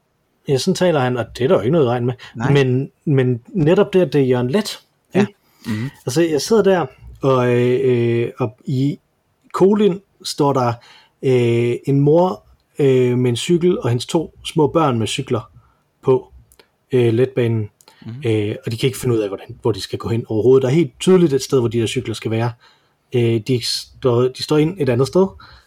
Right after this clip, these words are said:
Speaker 1: øh, stiller sig sådan, så man ikke kan komme ind og ud,
Speaker 2: Mhm.
Speaker 1: øh, der mere, begynder at gå ned til der, hvor cyklerne helt klart skal være, standser, siger et eller andet. Øh, øh, øh, den ene barn siger et eller andet til moren,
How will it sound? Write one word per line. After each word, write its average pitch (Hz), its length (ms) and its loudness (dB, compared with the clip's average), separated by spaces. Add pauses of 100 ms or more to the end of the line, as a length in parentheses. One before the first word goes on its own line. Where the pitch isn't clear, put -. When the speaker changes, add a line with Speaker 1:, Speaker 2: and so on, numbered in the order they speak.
(140)
Speaker 1:
øh, 127 180 4
stiller 147 240 0
sig 123 180 -2 (920)
sådan, 135 220 -6
så 110 60 -4
man 117 100 0
ikke 139 100 0
kan - 80 -16
komme 123 180 0
ind 120 60 0
og 120 60 2
ud, 190 160 2 (300)
Speaker 2:
Mhm. 117 400 -6
Speaker 1:
øh, 131 440 4 (340)
der 156 180 0 (160)
mere, 170 260 2 (400)
begynder 190 340 2
at 123 60 -2
gå - 100 0
ned 180 160 4
til 143 120 -6
der, 156 120 2
hvor 139 120 2
cyklerne 160 500 -2
helt 175 140 -2
klart 147 180 -2
skal - 160 -2
være, 147 220 0 (360)
standser, 196 440 0 (460)
siger 254 300 2
et 151 60 4
eller 147 200 0
andet. 123 160 0 (460)
Øh, 123 520 2
øh, 139 840 0
øh, 123 60 -2
den 127 100 -2
ene 160 180 2
barn 156 180 0
siger 165 160 0
et - 20 2
eller 131 120 2
andet 123 140 -2
til 127 80 -4
moren, 123 260 -2